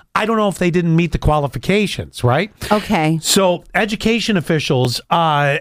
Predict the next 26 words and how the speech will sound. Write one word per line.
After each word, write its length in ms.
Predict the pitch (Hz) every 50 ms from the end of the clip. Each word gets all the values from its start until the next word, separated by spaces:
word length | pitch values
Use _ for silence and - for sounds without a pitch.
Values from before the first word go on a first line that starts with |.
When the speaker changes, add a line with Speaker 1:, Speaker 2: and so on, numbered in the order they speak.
| - 156
Speaker 1:
are 360 | 156 156 147 147 143 139 - - -
kinda 260 | - 165 185 185 175
going 280 | 143 160 170 165 147 -
through 180 | - 196 185
this 180 | 143 139 - -
process. 540 | - - 196 208 226 214 - 170 151 135 -
They're 160 | - 156 143
trying 420 | - - - 175 190 202 220 226
to 80 | 190 190
collect 480 | - - - 175 170 170 165 - - -
back 360 | 175 170 180 175 143 - - - - - - _ _ _ _
three 340 | - 175 180 202 220 226 226
hundred 680 | 214 - - - 196 214 208 185 196 190 170 139 -
thousand 480 | - 180 160 170 185 190 143 170 170 165
dollars 420 | 151 151 156 165 165 165 156 131 131
in 140 | 143 139 117
bonuses 640 | 98 139 165 185 185 165 - - 123 110 107 - - - - - _ -
that 160 | 147 160 156 165
were 100 | 165 160
mistakenly 680 | 160 143 - - - - 190 208 - 226 208 202 202 151
given 320 | 117 - 180 185 196 175
out 180 | 160 156 160 -
to 100 | 156 139
teachers 600 | - - 220 240 214 - - 170 147 127 - 135
last 360 | 127 135 139 135 131 - - -
fall. 360 | - 240 240 220 123 98